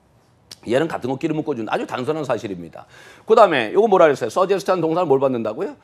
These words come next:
아이엔지를 받는다라고요. 그리고 우리가 대시 나왔을 때는 다음에 요것이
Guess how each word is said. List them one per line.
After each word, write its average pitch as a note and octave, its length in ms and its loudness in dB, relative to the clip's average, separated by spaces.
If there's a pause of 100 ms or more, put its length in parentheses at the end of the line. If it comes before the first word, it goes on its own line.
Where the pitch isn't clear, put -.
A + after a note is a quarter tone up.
(160)
아이엔지를 A2 480 -4
받는다라고요. A2 500 -10 (420)
그리고 F#3+ 300 4
우리가 A3+ 220 2
대시 C#3 280 2
나왔을 E3+ 360 2
때는 A#3 200 -2
다음에 B2+ 420 2
요것이 C#3+ 420 -4